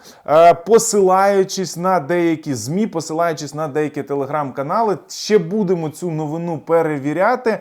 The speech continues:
Ну, але начебто з'явилось дуже багато інформації, що російський літак А п'ятдесят збитий над Азовським морем,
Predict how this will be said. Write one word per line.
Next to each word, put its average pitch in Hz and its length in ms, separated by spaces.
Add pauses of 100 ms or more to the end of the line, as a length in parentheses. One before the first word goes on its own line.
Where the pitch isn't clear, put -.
(400)
Ну, 160 320
але 208 520
начебто 185 520
з'явилось 160 540
дуже 156 280
багато 143 400
інформації, 165 640
що 165 440 (240)
російський 170 760
літак 156 560
А 170 160
п'ятдесят 160 760 (100)
збитий 156 760
над 143 440 (280)
Азовським 131 680
морем, 110 580